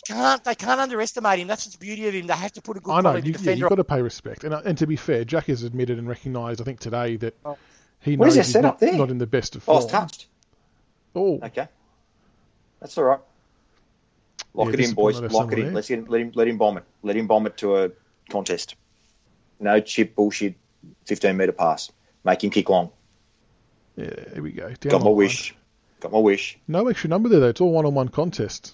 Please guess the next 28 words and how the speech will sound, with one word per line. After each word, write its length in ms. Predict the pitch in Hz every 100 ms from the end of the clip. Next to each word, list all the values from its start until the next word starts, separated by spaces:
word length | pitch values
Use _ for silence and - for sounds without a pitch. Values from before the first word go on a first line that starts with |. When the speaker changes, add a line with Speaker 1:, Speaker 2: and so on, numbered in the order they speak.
| _
Speaker 1:
You 80 | 214
just 160 | 254 -
push 220 | 220 -
Grimes 540 | 185 180 170 131 - - -
completely 400 | 156 180 156 165
out 80 | 151
of 60 |
that. 280 | 131 185 _ _ _
Speaker 3:
Jeez, 220 | - 147 -
that 160 | 185
can't 220 | - 123
run. 320 | 117 247 294 - _ _ _ _ _
That 100 | 208
Speaker 1:
No, 80 | 170
Speaker 3:
guy 60 |
Speaker 1:
he 60 | 160
can't. 180 | - 233
Speaker 3:
absolutely 320 | 170 180 151
Speaker 1:
He's, 100 | 127
he's 100 | 147
Speaker 3:
burnt. 80 | 202
Speaker 1:
completely, 340 | 220 220 233 214
he's 120 | 185
completely 400 | 226 - 240 190
gassed. 460 | 202 139 - - _ _ _ _
Speaker 2:
Good 260 | - 147 143
Speaker 3:
Bolter. 280 | 110 110 117
Speaker 2:
Bolter. 140 | 127